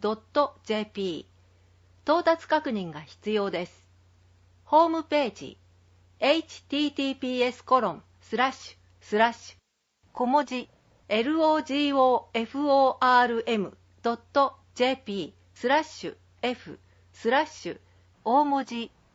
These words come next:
ジェイ二、大文字、キューピー三。写真、二枚の写真があります。写真一。写真はイメージです。写真の説明。二枚のクッ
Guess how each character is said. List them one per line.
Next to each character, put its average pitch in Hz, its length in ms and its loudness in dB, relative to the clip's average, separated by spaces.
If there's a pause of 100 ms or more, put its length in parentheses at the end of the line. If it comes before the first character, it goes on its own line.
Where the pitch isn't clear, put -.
(120)
ジ 202 140 -4
ェ 311 80 4
イ 240 220 -6
二、 196 340 -6 (400)
大 254 180 2
文 277 220 -2
字、 233 260 -10 (300)
キ - 160 0
ュ 294 200 0
ー - 20 -12 (180)
ピ 262 420 -6
ー - 60 -20
三。 220 420 -2 (1000)
写 - 240 0
真、 311 340 -6 (540)
二 214 140 -4
枚 302 260 0
の 185 120 -6
写 180 160 -12
真 247 280 -6
が 220 80 0
あ 208 60 0
り 196 100 -4
ま 175 180 -6
す。 - 180 -20 (560)
写 226 240 -4
真 302 380 -8 (100)
一。 226 480 -8 (680)
写 247 220 -2
真 339 260 -2
は 339 120 2
イ 320 80 -2
メ 330 180 2
ー 277 40 -4
ジ 202 120 -6
で 151 140 -6
す。 - 200 -20 (680)
写 240 240 -2
真 349 260 -2
の 330 120 4
説 302 320 -2
明。 233 340 0 (960)
二 294 140 -2
枚 320 260 2
の 180 200 -10
ク 311 120 -2
ッ 339 60 -8